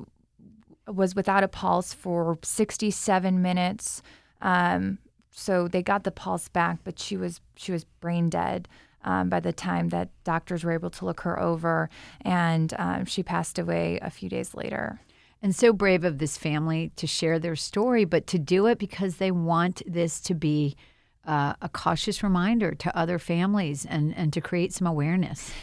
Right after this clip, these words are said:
Speaker 1: They do, and they're so kind. They do not want anyone to feel bad. They think that this was a tragic accident.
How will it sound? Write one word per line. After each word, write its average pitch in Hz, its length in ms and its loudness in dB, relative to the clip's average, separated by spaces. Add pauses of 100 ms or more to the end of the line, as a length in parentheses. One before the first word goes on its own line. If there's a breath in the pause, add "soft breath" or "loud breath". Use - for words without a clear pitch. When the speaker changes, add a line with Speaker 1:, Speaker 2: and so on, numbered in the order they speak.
Speaker 1:
They 277 140 4
do, 240 460 6
and 226 340 8
they're 247 180 8
so 277 540 2
kind. 208 600 2
They 208 120 4
do 226 180 4
not 202 380 6
want 196 380 2
anyone 196 560 2
to 190 120 -2
feel 180 300 0
bad. 170 580 0
They 175 140 0
think 180 220 -2
that 180 160 -4
this - 220 -4
was 180 140 -2
a 170 100 2
tragic 165 580 0
accident. 208 720 2